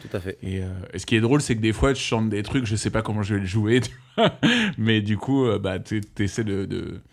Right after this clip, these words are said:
Speaker 2: de vraiment traduire ta pensée, quoi.
Speaker 1: Exactement.
Speaker 2: Voilà.
Speaker 1: Mais en fait, tu, tu, euh, tu viens de, euh, d'anticiper le, le prochain, euh, la prochaine question qui est... Euh, il y a beaucoup d'élèves, en fait, qui, je sais pas toi, mais il y a beaucoup d'élèves qui me, qui me disent, « Ouais, bon, euh,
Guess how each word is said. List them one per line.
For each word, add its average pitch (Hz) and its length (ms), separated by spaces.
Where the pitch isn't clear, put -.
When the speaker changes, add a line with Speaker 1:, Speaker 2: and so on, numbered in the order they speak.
Speaker 2:
de 90 80
vraiment 107 280
traduire 107 400
ta 101 120
pensée, 98 320
quoi. - 160
Speaker 1:
Exactement. 92 380
Speaker 2:
Voilà. 95 160
Speaker 1:
Mais 101 80
en 104 40
fait, 160 140
tu, 127 240
tu, 120 180
euh, 110 160
tu - 120
viens 123 140
de, 123 140
euh, 107 720
d'anticiper 120 580
le, 107 220
le 98 100
prochain, 113 480
euh, 87 160
la 101 120
prochaine 117 280
question 117 380
qui 123 300
est... 127 160
Euh, 101 400
il - 40
y - 20
a 107 40
beaucoup 127 240
d'élèves, 147 320
en 127 60
fait, - 200
qui, 104 240
je 92 80
sais - 100
pas 123 120
toi, 160 200
mais 139 100
il - 20
y - 20
a - 20
beaucoup 110 160
d'élèves 135 200
qui - 120
me, 101 160
qui 92 120
me 101 80
disent, « 127 200
Ouais, 143 280
bon, 127 260
euh, 90 40